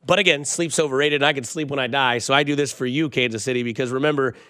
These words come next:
Derek Johnson and Danon Hughes tomorrow on Fesco in the morning, one at seven thirty, the other at eight thirty, that being Derek Johnson at seven thirty, Danon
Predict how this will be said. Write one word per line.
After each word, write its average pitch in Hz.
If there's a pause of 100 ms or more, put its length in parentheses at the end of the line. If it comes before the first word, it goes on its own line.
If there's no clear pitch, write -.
(180)
Derek 170
Johnson 160
and 131
Danon 156
Hughes 147
tomorrow 143
on 131
Fesco 139
in 131
the 127
morning, 147
one 143
at 127
seven 135
thirty, 139
the 127
other 131
at 117
eight 151
thirty, 135
that 139
being 127
Derek 131
Johnson 123
at 104
seven 139
thirty, 127
Danon 127